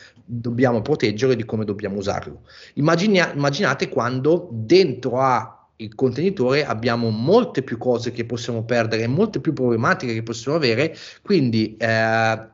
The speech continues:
secondo me da qui ai prossimi due anni il grande strumento per combattere, diciamo, le restrizioni, le restrizioni governative e le limitazioni che metteranno sul cittadino portandolo a una, a un'estrema centralizzazione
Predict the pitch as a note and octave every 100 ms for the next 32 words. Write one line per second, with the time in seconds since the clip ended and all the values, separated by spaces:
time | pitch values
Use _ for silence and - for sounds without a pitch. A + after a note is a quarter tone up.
0 | _ _ _ - - C#3+ D#3 D#3+ E3+ E3
1 | F3+ - A2+ C3 D#3 A#2 C3 C3+ - A2
2 | G2 B2+ D#3 A#2+ A#2+ C3 D3 - - -
3 | - A#2+ A#2 A#2 A#2+ F3+ E3+ - B2+ C3
4 | D3 A2 A2 - C3 - A2+ G#2+ C3 D3
5 | - A2+ G#2 G2+ G2+ A2 C3+ C3 A#2+ A2+
6 | A2+ A2+ A2 A2+ A#2 - A#2 C#3+ C#3 A#2+
7 | A#2+ A#2 A#2+ - A#2 D3 C#3+ C#3 C3+ B2
8 | C#3 A#2 G2+ - - - - A#2 A#2+ A#2
9 | A2+ A2+ A#2+ C3+ C3+ A#2 - C#3+ A#2+ A#2
10 | A2+ B2 B2+ A#2+ A2 A#2+ A#2 A2+ G#2+ B2
11 | B2 G2+ - A2 C3+ C3 A#2 A#2 A2 G#2+
12 | - A#2 A#2 A#2 C3+ A2 A#2+ A#2+ B2 C3
13 | - B2+ C3